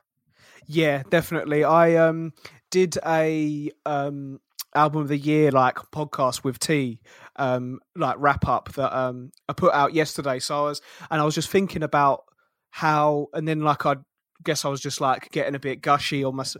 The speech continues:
by myself, just thinking about it, and just, just, was just like, you know, music has given me so much for so long, like, longer than I could probably realize. But from the age of thirteen, twelve, it's given me, like,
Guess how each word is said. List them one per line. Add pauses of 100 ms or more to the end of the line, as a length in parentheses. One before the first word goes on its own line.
(280)
by
myself,
just
thinking
about
it,
and
just,
just,
was
just
like, (320)
you
know,
music
has
given
me
so
much
for
so
long, (260)
like, (180)
longer
than
I
could
probably
realize.
But (280)
from
the
age
of
thirteen, (260)
twelve,
it's
given
me,
like,